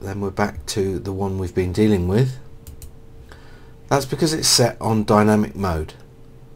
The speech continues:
to show a different ad every few seconds. Now there are some settings you need to change to be able to,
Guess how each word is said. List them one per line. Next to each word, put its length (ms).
to 140
show 360
a 80
different 340
ad 260
every 220
few 220
seconds. 760
Now 240
there 260
are 160
some 200
settings 640
you 100
need 320
to 200
change 580
to 80
be 100
able 160
to, 260